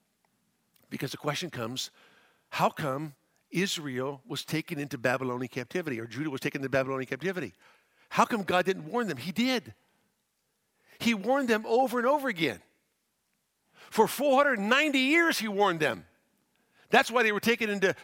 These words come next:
captivity for, for seventy years, because they had to make up for those Sabbaths that they did not celebrate, and it came up to be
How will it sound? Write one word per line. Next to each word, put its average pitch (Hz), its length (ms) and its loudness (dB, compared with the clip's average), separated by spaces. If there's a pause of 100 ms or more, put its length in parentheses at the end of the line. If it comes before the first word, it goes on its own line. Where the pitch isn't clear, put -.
captivity 226 520 2
for, 196 240 -2 (140)
for 196 120 -4
seventy 285 520 4
years, 156 420 -2
because 180 340 0
they 180 100 2
had 185 120 2
to 185 80 0
make 208 180 0
up 233 160 2
for 190 220 -2 (240)
those 185 380 0 (180)
Sabbaths 247 720 4
that 175 120 -4
they 214 100 2
did 214 100 4
not 196 140 2
celebrate, 190 800 0 (380)
and 151 100 -8
it 143 60 -10
came 170 220 -2
up 165 140 -2
to 147 80 -14
be 147 220 -4